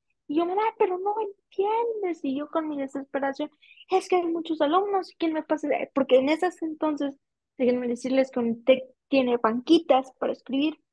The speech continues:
Entonces yo no me acomodaba con unas banquitas, yo me acomodaba con un escritorio y llevaba mi silla. Entonces tenían que, teníamos que trasladarnos de salón en salón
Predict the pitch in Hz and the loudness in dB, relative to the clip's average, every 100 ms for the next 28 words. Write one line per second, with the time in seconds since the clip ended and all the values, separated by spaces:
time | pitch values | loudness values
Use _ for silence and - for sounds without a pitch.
0 | _ _ - 254 254 262 269 269 254 240 | _ _ -12 -10 -4 -2 -2 -2 -4 -4
1 | 247 247 247 247 254 254 269 294 302 330 | 0 4 2 2 -2 -2 0 0 0 -2
2 | 330 427 381 302 285 294 285 285 285 285 | 6 6 6 0 0 -4 -6 -2 2 2
3 | 285 285 285 294 311 - 285 320 320 330 | 0 -2 -8 -6 -6 -8 -4 0 2 0
4 | 339 _ _ _ _ - 254 277 269 277 | -4 _ _ _ _ -6 0 4 4 2
5 | 285 294 381 381 381 330 _ _ _ _ | 0 -2 0 2 2 0 _ _ _ _
6 | 294 285 294 - 269 269 277 - - - | -4 -2 -4 0 0 0 -4 -6 -6 -6
7 | - - 262 254 294 311 302 262 277 277 | -8 0 2 4 2 -2 -4 -2 0 2
8 | 254 247 240 262 269 254 - 226 240 247 | 2 2 0 -2 -4 -6 -2 0 0 -2
9 | 285 302 311 | 0 0 2